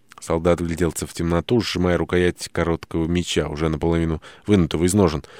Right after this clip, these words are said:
Услышав Джошуа, он несколько расслабился. "Что вы здесь делаете в такую рань? Тут пока никому быть не полагается". Вдруг солдат резко дёрнулся назад, упал, и на него навалилась тёмная фигура.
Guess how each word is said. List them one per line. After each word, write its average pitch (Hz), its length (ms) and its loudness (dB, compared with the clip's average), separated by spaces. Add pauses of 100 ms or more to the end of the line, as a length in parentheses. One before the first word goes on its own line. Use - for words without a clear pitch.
(280)
Услышав 127 360 2
Джошуа, 127 340 6
он 101 120 6
несколько 101 420 0
расслабился. 85 600 0 (460)
"Что - 180 0
вы 98 80 6
здесь 92 240 4
делаете 92 480 4
в - 60 -18
такую 98 320 2
рань? 87 240 2
Тут - 200 -6
пока 113 400 2 (220)
никому 117 680 4
быть 117 320 4
не 107 160 2
полагается". 110 680 2 (240)
Вдруг 73 340 -8
солдат 80 380 0
резко 82 300 -2
дёрнулся 90 500 2
назад, 123 320 4
упал, 147 320 4
и - 20 6
на 98 120 4
него 104 300 4
навалилась 92 500 2
тёмная 87 300 0
фигура. 80 440 -2